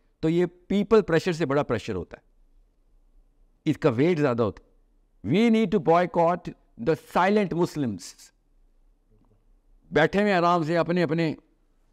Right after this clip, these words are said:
you know, वरना सीएसआर कैंपेन करती है जी, कॉर्पोरेट सोशल रिस्पॉन्सिबिलिटी हमारी।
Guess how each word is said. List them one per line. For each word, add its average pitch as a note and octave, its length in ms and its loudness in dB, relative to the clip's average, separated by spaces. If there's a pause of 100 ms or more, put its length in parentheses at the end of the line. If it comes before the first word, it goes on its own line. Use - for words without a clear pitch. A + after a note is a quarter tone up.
(140)
you E3+ 120 0
know, B2 140 -2
वरना F3+ 260 0
सीएसआर F3+ 640 0
कैंपेन E3+ 420 0
करती G3+ 300 -2
है F#3+ 60 0
जी, G#3+ 80 0
कॉर्पोरेट F#3 380 -2
सोशल E3 300 -4
रिस्पॉन्सिबिलिटी C3+ 680 -4
हमारी। G#2+ 320 -4